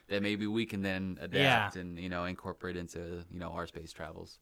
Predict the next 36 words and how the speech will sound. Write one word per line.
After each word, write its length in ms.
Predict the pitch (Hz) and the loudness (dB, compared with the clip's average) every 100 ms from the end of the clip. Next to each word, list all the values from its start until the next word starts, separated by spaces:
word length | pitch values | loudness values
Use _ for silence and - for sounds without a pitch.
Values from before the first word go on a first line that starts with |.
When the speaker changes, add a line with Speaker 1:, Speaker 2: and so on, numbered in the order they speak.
| _ - | _ -4
Speaker 2:
I 120 | 127 | 0
think, 300 | 180 180 165 | 0 -2 -2
yeah, 200 | 160 147 | 4 6
what 160 | 135 151 | 8 8
I 80 | 156 | 8
would 160 | 165 | 8
like 180 | 190 202 | 6 6
to 80 | - | 2
say 200 | - 202 | 4 6
with 180 | 165 143 | 6 8
this 260 | 196 208 | 6 6
maybe 220 | 170 147 131 | 4 4 4
is 100 | 120 | 4
because 360 | 135 175 180 | 6 10 12
they 160 | 160 180 | 12 10
can 220 | 185 180 | 10 6
survive 680 | - 175 139 143 147 139 113 | 8 8 10 10 10 6 2
so, 340 | - 135 127 | 2 4 4
like, 240 | 123 113 117 | 2 0 -2
extreme 720 | 113 - 123 120 117 117 120 _ | -4 -2 0 0 -2 -4 -8 _
situations, 760 | - 135 123 123 127 175 180 - - - - - _ - | 2 2 4 4 4 4 4 0 -14 -20 -20 -20 _ 8
we'll 160 | 139 156 | 10 12
probably 500 | 196 208 226 220 185 | 12 12 12 10 10
learn 200 | 190 170 | 8 8
some 220 | 185 175 | 6 6
of 60 | 151 | 6
the 80 | 143 | 4
fundam-, 560 | 156 151 135 131 156 | 6 6 4 2 2
fundamentals 920 | - 185 170 139 143 147 135 113 107 | 6 8 8 8 6 4 0 0 -2
maybe 360 | 113 110 107 104 | -2 -2 -2 -4
of, 100 | 101 | -4
like, 180 | 104 - | -8 -6
space 540 | - - 123 123 - | -6 -2 -2 -2 -2
and, 100 | 117 | -2
like, 260 | 107 101 110 | -2 -4 -2
being 520 | 113 113 113 113 | 0 2 2 0